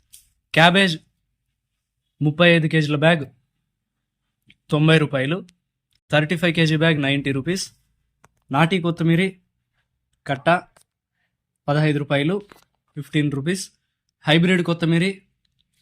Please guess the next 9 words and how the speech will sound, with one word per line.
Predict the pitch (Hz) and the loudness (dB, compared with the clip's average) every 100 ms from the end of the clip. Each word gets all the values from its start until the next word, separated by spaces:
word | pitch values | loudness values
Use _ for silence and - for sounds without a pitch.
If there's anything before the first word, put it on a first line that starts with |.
| _ - | _ -4
కట్ట | 143 135 180 190 _ _ _ _ _ _ _ - | -4 0 0 -2 _ _ _ _ _ _ _ -6
ఏడు | 147 147 | -2 -2
రూపాయలు, | 143 139 135 165 202 _ _ _ _ _ _ _ _ _ _ _ | -2 -2 -2 -4 -6 _ _ _ _ _ _ _ _ _ _ _
సెవెన్ | - 143 143 139 | -4 -2 0 -2
రూపీస్. | 135 180 202 - _ _ _ _ _ _ _ _ | -4 -4 -6 -12 _ _ _ _ _ _ _ _
పుదీనా | 165 175 190 196 190 - _ _ _ _ _ _ _ _ - | 2 4 4 0 -4 -14 _ _ _ _ _ _ _ _ -4
కట్ట | 139 151 180 - _ _ _ _ _ _ _ _ _ _ - | 0 2 0 -2 _ _ _ _ _ _ _ _ _ _ -2
పదహైదు | 143 151 143 | 0 0 0
రూపాయలు, | 143 135 139 | -2 -4 -2